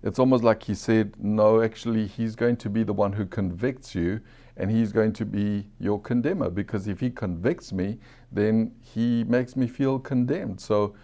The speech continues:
you know, I would see him as a condemner. And there are many people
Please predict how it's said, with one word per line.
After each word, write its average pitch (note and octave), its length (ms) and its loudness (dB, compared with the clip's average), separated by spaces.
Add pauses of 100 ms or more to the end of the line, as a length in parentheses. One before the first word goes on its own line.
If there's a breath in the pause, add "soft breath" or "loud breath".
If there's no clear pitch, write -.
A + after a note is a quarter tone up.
(280 soft breath)
you A2+ 120 2
know, A2 100 6
I G#2+ 120 4
would G#2+ 240 2
see C#3 340 -4
him G2 200 -2
as F#2 120 -4
a G2+ 60 -4
condemner. A2 560 -4 (520 soft breath)
And B2+ 160 6
there A#2 140 10
are A2+ 60 12
many D#3+ 320 4
people G2 680 -2